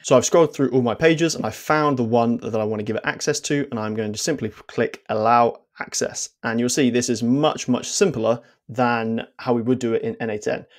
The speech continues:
So it's now gonna go off and do it. And you can see here, it tells you how many credits it's using. So it's used one point five,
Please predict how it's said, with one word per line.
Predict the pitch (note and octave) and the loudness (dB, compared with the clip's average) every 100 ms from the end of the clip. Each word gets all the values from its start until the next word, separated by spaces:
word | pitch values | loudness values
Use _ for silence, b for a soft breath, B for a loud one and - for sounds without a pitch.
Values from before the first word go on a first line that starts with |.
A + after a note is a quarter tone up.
| b | b
So | - A#2+ C3 | 2 4 4
it's | - C#3+ | -2 0
now | B2+ | 0
gonna | A2+ | 2
go | B2 | 2
off | A#2+ | 2
and | A2 | -2
do | E3 | -4
it. | A#3+ - - | -4 -6 -6
And | A#2+ | -6
you | - | -4
can | B3 | -4
see | - F3+ | -2 0
here, | C3 A2+ | 4 2
it | - | 2
tells | - D3+ C3 | -2 -2 0
you | A#2+ | -2
how | - C3+ | -4 -2
many | C3+ B2+ | 0 0
credits | - A2+ A2+ - - | -2 -4 -4 -8 -12
it's | - - A2+ | -12 -10 -8
using. | A2 C3 B2 | -8 -8 -8
So | A#2 | -8
it's | B2 C3 | -2 0
used | B2+ D3+ | 2 2
one | D#3+ | 0
point | C4 - | -2 -2
five, | A2+ A#2+ C3 | 2 2 0